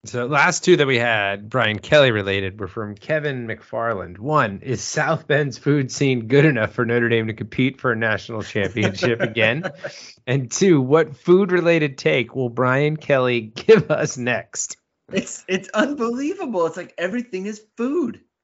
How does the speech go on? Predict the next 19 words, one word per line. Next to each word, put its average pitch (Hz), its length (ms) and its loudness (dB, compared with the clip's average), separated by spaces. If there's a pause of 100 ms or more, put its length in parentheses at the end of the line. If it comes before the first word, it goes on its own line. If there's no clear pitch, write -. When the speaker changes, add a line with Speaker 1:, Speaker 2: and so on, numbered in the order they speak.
(140)
Speaker 1:
Yeah. 147 300 -4 (1800)
Speaker 2:
The, 127 120 -10
Speaker 1:
I 117 40 -4
don't, 139 180 2
Speaker 2:
the 120 140 -6
Speaker 1:
I 127 60 -2
Speaker 2:
training 202 340 -2
table, 202 580 -4
the, 110 280 -10 (220)
the 110 140 -10
sack - 460 -6
lunches, 175 760 -8 (340)
Thomas 160 400 -4
Graham, 160 440 -6
he 156 80 -8
wouldn't 143 260 -8
eat 147 120 -8
his 101 120 -10
pizza, 180 680 -4